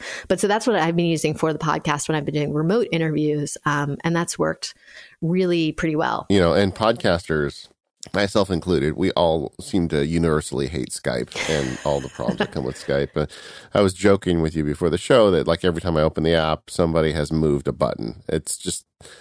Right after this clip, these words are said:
Speaker 2: it's, there's not really a good reason for it, but they just like to move the button. So I never know where anything is.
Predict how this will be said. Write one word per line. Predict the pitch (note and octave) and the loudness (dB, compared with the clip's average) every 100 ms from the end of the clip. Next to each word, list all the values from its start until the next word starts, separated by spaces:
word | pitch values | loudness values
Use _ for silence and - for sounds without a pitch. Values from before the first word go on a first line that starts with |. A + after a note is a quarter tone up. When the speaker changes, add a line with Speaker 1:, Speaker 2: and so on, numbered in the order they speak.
| - - _ - | -20 -20 _ -4
Speaker 2:
it's, | A#1 G2 | -2 -2
there's | - G#2+ | 2 2
not | A#2 G#2+ | 4 2
really | G2+ F2 D2+ | 2 2 2
a | |
good | C2+ D#2+ | 0 0
reason | G2 C#3 B2 A2 | 2 2 2 0
for | A2 G2+ | 2 2
it, | F2+ - | 2 0
but | F2+ | 0
they | F#2+ | 0
just | F2 F2 | 0 0
like | D#2+ D#2 - | 0 0 0
to | D2+ | -2
move | D2 D2+ | -2 0
the | |
button. | D2 A#2 D#2 C2 | 0 2 0 -6
So | - C#2+ C2+ C2+ - - | -2 0 0 -2 -4 -2
I | D#2 | -2
never | D#2 D2+ D2 | 0 0 0
know | C#2 C2+ | -2 -2
where | C2+ | -2
anything | C#2+ D2 C2+ C#2+ | -4 -4 -6 -4
is. | C2 B1+ | -4 -6